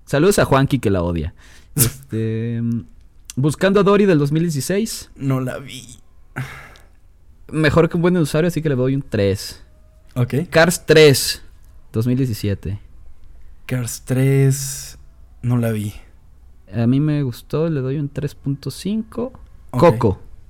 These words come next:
Speaker 1: igual dos mil diecisiete.
Speaker 2: No, esos son cinco, güey.
Speaker 1: Sí, cinco.
Speaker 2: Coco es
Speaker 1: Durísimo.
Speaker 2: muy cabrona, güey.
Speaker 1: Sí. Los Increíbles dos,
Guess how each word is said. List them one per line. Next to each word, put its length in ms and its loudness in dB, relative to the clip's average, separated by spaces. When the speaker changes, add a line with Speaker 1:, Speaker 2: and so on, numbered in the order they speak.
Speaker 1:
igual 220 2
dos 100 0
mil 100 2
diecisiete. 240 2
Speaker 2:
No, 60 0
esos 240 -6
son 180 -4
cinco, 520 -4
güey. 160 -16
Speaker 1:
Sí, 380 2
cinco. 440 -2
Speaker 2:
Coco 220 6
es 60 4
Speaker 1:
Durísimo. 160 4
Speaker 2:
muy 140 6
cabrona, 540 -4
güey. 120 -4
Speaker 1:
Sí. 300 -4
Los 240 4
Increíbles 480 8
dos, 460 6